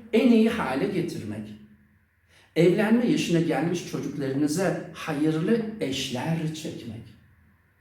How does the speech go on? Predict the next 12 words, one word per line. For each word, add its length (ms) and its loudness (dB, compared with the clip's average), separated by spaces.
hayatınıza 1040 2
helal 640 4
bolluk 400 0
bereket 460 -2
çekmek, 540 -6
tik 320 2
ve 100 2
takıntılardan 920 2
kurtulmak, 540 -4
obsesif 640 2
bozukluklardan 960 -2
kurtulmak 540 2